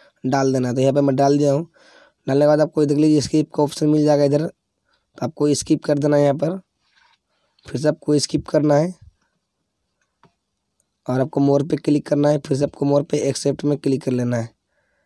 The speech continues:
चलिए आपको ओके यहाँ पे कर लेना है और ओके करने के बाद देख लीजिए अब हमारा जो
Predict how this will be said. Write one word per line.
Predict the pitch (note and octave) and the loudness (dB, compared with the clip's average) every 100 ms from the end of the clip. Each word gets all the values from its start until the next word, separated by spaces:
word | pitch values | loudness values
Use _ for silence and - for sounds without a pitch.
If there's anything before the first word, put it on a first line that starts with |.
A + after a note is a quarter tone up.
| _ _ _ _ _ _ | _ _ _ _ _ _
चलिए | - C#3+ D3 | -2 0 0
आपको | C#3 - D3+ | -2 -2 0
ओके | C#3 D3 D3+ | 0 2 2
यहाँ | D3 | 2
पे | D3 C3 - | 0 -4 -4
कर | C#3 | -2
लेना | C#3+ C#3+ | 0 2
है | C#3+ E3 D#3+ _ _ _ _ _ _ _ _ _ _ _ _ _ _ _ _ _ _ | 0 -2 -8 _ _ _ _ _ _ _ _ _ _ _ _ _ _ _ _ _ _
और | B2+ B2 B2 | -6 -4 -4
ओके | A#2+ C#3 | -4 -2
करने | C#3+ C#3+ | 0 0
के | C#3+ | 2
बाद | C#3+ | 0
देख | C#3 | 0
लीजिए | C#3+ D3 | 0 2
अब | C#3+ | 0
हमारा | C3 C3+ C#3+ | 2 2 2
जो | C#3+ | 0